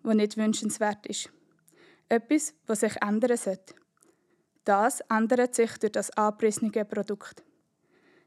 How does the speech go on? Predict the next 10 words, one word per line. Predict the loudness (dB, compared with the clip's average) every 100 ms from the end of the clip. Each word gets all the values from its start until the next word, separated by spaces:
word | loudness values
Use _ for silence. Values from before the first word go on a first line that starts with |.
| _ -2
Die |
Flecken, | 2 2 0 -2 -2 -4 -8
der | -8
Störfaktor, | 0 2 2 2 -4 -4 -6 -6
verschwindet | -8 -6 -2 0 0 -2 -4 _ _ _ _ _ 0
nur | 4 4
durch | 2 -2 0
das | -4 -6 -6 0
eine | 2 2 2 2 -2
Produkt. | -6 -10 -12 -14 -18